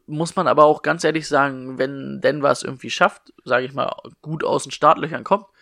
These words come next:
vielleicht vier Siege am Stück holt, vier, fünf, traue ich Denver aber auch zu, zum Beispiel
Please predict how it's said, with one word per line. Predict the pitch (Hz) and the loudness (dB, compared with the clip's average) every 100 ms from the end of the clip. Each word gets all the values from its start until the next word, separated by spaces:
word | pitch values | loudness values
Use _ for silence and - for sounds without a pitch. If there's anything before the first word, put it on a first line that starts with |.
| _ - - - | _ -20 -20 -20
vielleicht | - 135 131 - - | -10 2 2 2 -8
vier | - 143 | -6 -4
Siege | 131 131 135 | -2 -4 -2
am | 127 | -2
Stück | 131 - 147 190 | -4 -6 -4 2
holt, | 190 185 | 2 2
vier, | - 165 165 | -6 -4 -4
fünf, | - 185 208 - _ _ _ _ _ - | -2 -4 -4 -16 _ _ _ _ _ -6
traue | - 135 147 | 4 4 4
ich | - | 4
Denver | 139 143 131 | 0 6 6
aber | 131 131 | 8 6
auch | 127 - | 4 0
zu, | - - 151 | -8 -10 -10
zum | - 139 | -8 -2
Beispiel | 135 139 - - 135 135 | 2 2 0 -6 -2 -2